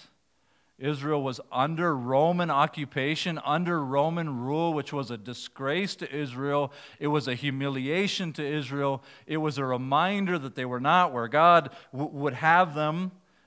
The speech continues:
be one day in, in a kingdom ruled by God, that they were resting under God's judgment for their rejection of him. And not only this, this large Roman rule and oppression of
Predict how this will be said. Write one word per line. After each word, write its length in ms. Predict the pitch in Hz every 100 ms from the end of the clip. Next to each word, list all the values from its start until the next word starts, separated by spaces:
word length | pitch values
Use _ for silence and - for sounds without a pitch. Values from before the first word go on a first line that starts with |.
| -
be 400 | 139 165 131 143
one 240 | 147 151
day 320 | 139 113 123 139
in, 160 | 135
in 140 | 127 131
a 40 |
kingdom 680 | - 185 185 135 110 117 151 _ _ _
ruled 460 | 113 156 208 202
by 240 | 139 127 123
God, 380 | 117 104 117 127
that 100 | 151
they 80 |
were 160 | 139 127
resting 540 | 120 147 175 - 170
under 360 | 135 156 165 147
God's 520 | 123 135 131 131 117 - -
judgment 600 | 113 147 160 123 127 117
for 260 | - 156 160
their 220 | 139 135
rejection 640 | 127 120 123 123 - 123 113
of 400 | 113 110 104 - _ _ -
him. 400 | 143 120 92 80 _ _ _ _ _ _ _ _ -
And 100 | 123
not 140 | 175
only 160 | 202 165
this, 260 | 147 - -
this 260 | 143 - -
large 440 | 135 147 175 160 131
Roman 720 | 131 127 151 214 196 175 147 135 -
rule 540 | 131 147 160 170 160
and 100 | 139
oppression 680 | 120 - 160 165 - 165 143
of 400 | 135 135 131